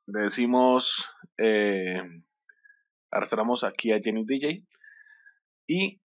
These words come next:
él automáticamente nos va a mostrar algunas recomendaciones que están en la red eh, que han sido usadas por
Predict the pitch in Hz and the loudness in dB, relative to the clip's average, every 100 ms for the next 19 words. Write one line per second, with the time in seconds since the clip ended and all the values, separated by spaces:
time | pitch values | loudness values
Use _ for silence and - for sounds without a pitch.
0 | - 117 113 113 107 104 120 120 131 151 | -2 4 4 4 0 0 0 0 0 -4
1 | 151 _ _ _ _ _ _ _ - 104 | -8 _ _ _ _ _ _ _ -4 0
2 | 95 104 113 - 135 143 - - 104 107 | 2 2 0 4 4 4 0 -10 -6 2
3 | 113 113 104 107 101 - 127 127 143 156 | 2 2 -4 -4 -4 0 4 4 2 -6
4 | - _ _ - - - _ _ _ _ | -16 _ _ -20 -20 -20 _ _ _ _
5 | - 110 104 117 120 131 135 143 151 - | -2 0 4 4 4 4 4 4 2 -2
6 | _ _ _ _ _ - 110 107 104 90 | _ _ _ _ _ -4 2 2 2 0
7 | - 104 101 101 101 120 113 120 113 113 | 0 2 4 2 0 0 2 6 6 4
8 | - 107 101 92 | 0 0 2 0